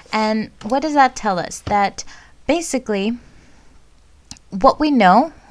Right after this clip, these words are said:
what we're learning, we're gonna communicate. The difficulties that we're, we're, that we're going through right now, we're gonna communicate. Uh, it is gonna be a good time around the time of Aquarius to communicate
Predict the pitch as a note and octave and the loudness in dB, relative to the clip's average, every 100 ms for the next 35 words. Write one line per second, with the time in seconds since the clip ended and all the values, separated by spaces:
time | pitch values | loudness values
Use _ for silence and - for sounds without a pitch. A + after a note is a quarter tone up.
0 | G#3 G#3+ - G3+ G3 F#3 F#3+ G#3 A3 G#3+ | -4 -2 0 0 2 0 0 0 0 0
1 | G3 F#3 F#3+ F3+ F#3 F3+ F3 E3+ - - | -2 -2 -2 -2 -2 -2 -2 -4 -8 -10
2 | - - - - - - F#3+ G3+ A3+ A#3 | -10 -16 -16 -20 -14 -6 -2 -2 -2 -2
3 | B3 A#3 A#3+ A3 G#3+ G3 G3 G3 G3 - | -4 -2 -2 0 0 -2 -2 -2 -2 -4
4 | F#3+ G3 F#3 F3+ G3 E3+ F#3 F3+ E3 F#3 | -6 -6 -8 -6 -4 -2 -2 -4 -2 -2
5 | F#3+ E3+ - F#3+ F#3 F#3 - - F3 E3+ | 0 -2 -4 -6 -4 -4 -4 -6 -4 -4
6 | E3+ F3+ F#3 F3+ F3+ F#3 E3+ E3+ E3 - | -4 -6 -6 -6 -4 -4 -4 -6 -8 -12
7 | - - - - - - F#3 F3+ F3+ F#3+ | -14 -14 -20 -20 -20 -6 -2 0 0 -4
8 | G#3 G3 - - F3+ G#3 A3+ A#3+ A#3 G#3+ | -6 -6 -8 -12 -6 0 0 2 0 0
9 | G3 G3 F#3+ - F#3+ F3+ F3+ F3+ F#3 F3+ | 0 -2 -4 -6 -4 -2 -4 -4 -6 -2
10 | F3+ F#3 G3 - F#3 F3 E3+ E3 E3 F3+ | -2 -2 -2 -4 -4 -2 -2 -4 -4 -4
11 | E3+ E3 E3 - - F#3 F#3 F#3+ G3 F#3+ | -4 -4 -6 -8 -10 -6 -4 -2 -4 -4
12 | G3 F3+ | -6 -6